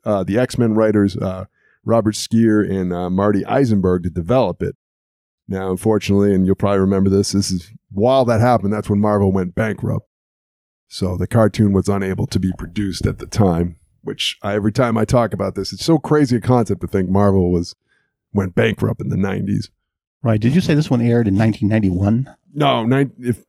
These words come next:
Speaker 1: if I did say that, I meant October thirtieth, nineteen ninety-nine.
Speaker 2: Nineteen ninety-nine, okay.
Speaker 1: Maybe I said
Speaker 2: I,
Speaker 1: ninety-one.
Speaker 2: I may have, I may have misheard you,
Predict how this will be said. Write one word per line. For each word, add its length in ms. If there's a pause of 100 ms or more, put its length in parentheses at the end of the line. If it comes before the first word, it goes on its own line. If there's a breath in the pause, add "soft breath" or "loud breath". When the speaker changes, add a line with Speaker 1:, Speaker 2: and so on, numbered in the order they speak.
Speaker 1:
if 100
I 100
did 160
say 180
that, 220
I 100
meant 200
October 360
thirtieth, 420
nineteen 460
ninety-nine. 960
Speaker 2:
Nineteen 240
ninety-nine, 480
okay. 100
Speaker 1:
Maybe 180
I 80
said 240
Speaker 2:
I, 80
Speaker 1:
ninety-one. 380
Speaker 2:
I 80
may 120
have, 200
I 100
may 140
have 100
misheard 380
you, 100